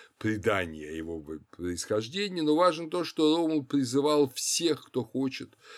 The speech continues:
прийти сюда. Это было пустое место на берегу Тибра, ну, то были, видимо, какие-то маленькие поселения,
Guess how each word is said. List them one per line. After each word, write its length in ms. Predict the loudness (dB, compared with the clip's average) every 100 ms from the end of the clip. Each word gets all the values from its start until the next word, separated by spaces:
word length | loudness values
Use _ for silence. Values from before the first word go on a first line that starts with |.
| -20 -8
прийти 400 | -8 -8 -10 -10
сюда. 480 | -10 -12 -12 -12 -16 _ _ _ _ -12 0
Это 220 | 4 8
было 180 | 8 6
пустое 600 | 4 0 4 6 6 4
место 420 | 4 4 2 -6
на 120 | -6
берегу 420 | -2 -2 -2 -4
Тибра, 560 | -8 -10 -10 -6 -6 -8 _ _
ну, 180 | 0 0
то 200 | 2 2
были, 220 | 2 -2
видимо, 280 | -2 -4 -6
какие-то 280 | -8 -10 -4
маленькие 480 | -2 -2 -6 -16 -16
поселения, 720 | -12 -10 -8 -8 -8 -12